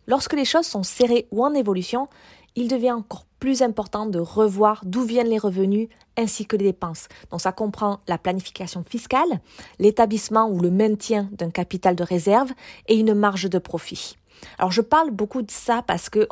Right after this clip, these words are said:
les revenus sont pas l'image de la profitabilité en fait de votre business. Parce que dès que vous enlevez tout ce qui est impôts,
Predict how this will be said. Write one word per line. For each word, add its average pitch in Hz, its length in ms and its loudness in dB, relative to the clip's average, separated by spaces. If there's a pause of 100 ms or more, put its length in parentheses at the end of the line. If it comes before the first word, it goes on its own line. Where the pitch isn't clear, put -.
les 190 140 4
revenus 269 460 2
sont 208 160 -4
pas 302 220 2
l'image 226 520 0
de 202 80 -2
la 185 60 0
profitabilité 190 1200 -4
en 175 60 -4
fait 180 260 -4
de 185 60 -2
votre 175 320 -2
business. 170 560 -8 (260)
Parce - 140 -12
que 185 80 -4
dès 202 160 -2
que 302 120 -10
vous 269 200 -4
enlevez 220 460 2 (300)
tout 262 140 -6
ce - 120 -10
qui - 280 -4
est 226 280 4
impôts, 220 540 2